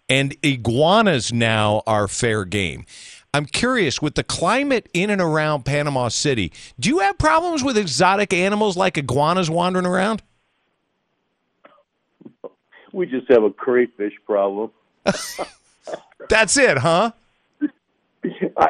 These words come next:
Speaker 2: I think so. I know that, uh, that I've been on this committee to, uh, talk about reopening the pass,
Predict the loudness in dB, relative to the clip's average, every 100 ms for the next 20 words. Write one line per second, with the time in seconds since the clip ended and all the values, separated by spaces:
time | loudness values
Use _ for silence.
0 | 4 4 4 0 0 -2 _ -4 -4 -4
1 | -8 _ -4 -4 -4 -6 -6 -8 -8 -8
2 | _ -8 -6 -4 -4 -6 -10 _ _ _
3 | _ _ -10 -8 -6 -8 -10 -8 -8 -10
4 | -12 -16 _ _ -18 -8 -6 -6 -8 -12
5 | _ -14 -10 -8 -6 -6 -4 -2 -2 -2
6 | -6 -6 -6 -4 -4 -6 -10 -10 -8 -2
7 | 0 0